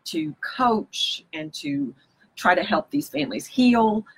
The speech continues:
not only between the parents and the children, but also some of the, heal some of the conflict that's going on, um, with the adults. Because what we know about, um,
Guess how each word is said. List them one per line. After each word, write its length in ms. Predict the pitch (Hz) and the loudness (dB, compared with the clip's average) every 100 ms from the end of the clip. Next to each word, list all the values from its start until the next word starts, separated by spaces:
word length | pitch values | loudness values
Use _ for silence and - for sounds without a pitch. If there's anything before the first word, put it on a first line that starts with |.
| - _ - | -20 _ -4
not 260 | 190 233 277 | 4 6 8
only 340 | 247 277 240 | 6 6 4
between 320 | 196 180 185 | 0 -2 -4
the 80 | 170 | -4
parents 360 | - 170 165 - | -6 -4 -4 -6
and 80 | 147 | -12
the 40 | |
children, 380 | - 160 147 143 | -8 -8 -6 -6
but 100 | 139 | 2
also 400 | 180 214 220 233 | 4 2 -2 -6
some 280 | 220 - 196 | -6 -6 -4
of 60 | 196 | -4
the, 120 | 170 - _ _ | -6 -8 _ _
heal 280 | - 247 262 | -4 0 0
some 200 | - 247 | 2 2
of 60 | 185 | 2
the 60 | |
conflict 480 | - 180 175 160 147 | 0 -2 -2 -4 -6
that's 160 | - - | -8 -6
going 240 | 156 151 | -6 -2
on, 240 | 143 135 135 _ - - | -2 -2 -8 _ -20 -6
um, 360 | 151 143 135 127 - - _ | -2 -2 -2 -4 -8 -20 _
with 160 | 170 160 | -2 2
the 120 | 156 | 4
adults. 340 | 143 151 135 - | 6 6 4 2
Because 300 | - 151 185 | -6 -2 2
what 160 | 220 | 4
we 140 | 277 285 | 6 6
know 380 | 214 175 127 | 8 6 6
about, 320 | - 117 117 - _ | 4 4 4 -2 _
um, 280 | 131 95 - | -6 -6 -10